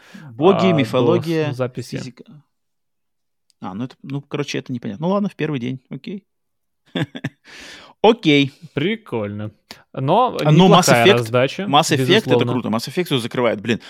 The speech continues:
Speaker 1: у меня у самого он куплен в дисковой версии. <laughs> Я так и не запускал ее, да, хотел вернуться. Это очень крутая серия. Мне очень нравится, м, серия Mass Effect. Ты, ты, Серега, играл, нет?
Speaker 2: А, в
Speaker 1: Кстати.
Speaker 2: Mass Effect вот, э, в период шесть лет пропустил. У меня это в глубоком бэк-, бэклоге записано, поэтому я эту раздачу, безусловно, забираю и буду проходить,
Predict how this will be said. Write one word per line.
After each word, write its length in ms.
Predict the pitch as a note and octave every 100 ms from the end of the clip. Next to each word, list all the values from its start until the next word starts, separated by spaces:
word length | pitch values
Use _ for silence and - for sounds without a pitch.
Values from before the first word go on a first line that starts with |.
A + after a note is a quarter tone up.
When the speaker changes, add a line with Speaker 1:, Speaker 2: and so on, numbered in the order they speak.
| - -
Speaker 1:
у 60 | C3+
меня 220 | D#3+ F3
у 40 |
самого 320 | - D#3+ E3 F#3
он 180 | G3
куплен 520 | B2 C#3+ C#3 A#2+ A2 G#2
в 320 | A2 A#2 A2+
дисковой 440 | A2+ C3+ - A#2 A2+
версии. 540 | B2 F#3+ - A#2+ -
<laughs> 40 |
Я 60 | - -
так 180 | -
и 40 | E3
не 60 | D3
запускал 480 | A#2+ C3+ - B2+
ее, 120 | C#3+ B2
да, 180 | A#2
хотел 400 | A2+ - C#3 C3+ - - -
вернуться. 380 | B2 B2+ D#3+ D3
Это 120 | B2
очень 200 | B2 -
крутая 220 | - A2+ A2+
серия. 200 | C3+ C3
Мне 120 | A#2
очень 160 | - G#2+
нравится, 260 | G2 -
м, 200 | - -
серия 240 | - - G2
Mass 220 | G2+ -
Effect. 140 | - - _ _ _ _ _ _
Ты, 100 | -
ты, 140 | -
Серега, 280 | B2 C#3+ C#3
играл, 200 | C#3+ A3+
нет? 180 | F3 B3+ _ - - _
Speaker 2:
А, 320 | C#3 B2+ B2
в 20 | A2+
Speaker 1:
Кстати. 100 | C3
Speaker 2:
Mass 220 | F3 -
Effect 360 | A3+ A3+ - C3+
вот, 240 | D#3 G3
э, 280 | F3+ D#3 C3 -
в 100 | C#3+
период 340 | B2+ D#3 E3+ D#3
шесть 240 | D#3 C#3+
лет 120 | D3+ C#3+
пропустил. 600 | C#3+ D3 C#3+ - G3 F#3+
У 100 | C3
меня 240 | C3+ C#3
это 160 | B2+ B2+
в 80 | A2+
глубоком 460 | C#3 D3 D#3 C#3+ B2+
бэк-, 180 | D3+ -
бэклоге 520 | D3 D#3 D#3+ B2 B2
записано, 460 | A#2+ D3+ F#3+ C3+
поэтому 300 | G#2+ B2 C3+
я 80 | C#3
эту 140 | C#3+ D3+
раздачу, 360 | C#3 C#3+ C3+
безусловно, 420 | C3+ C#3+ E3 C3 A#2
забираю 520 | A2+ C3 A3 C4+ B2
и 120 | B2+
буду 220 | C#3+ D#3+
проходить, 380 | D#3 D3+ C#3+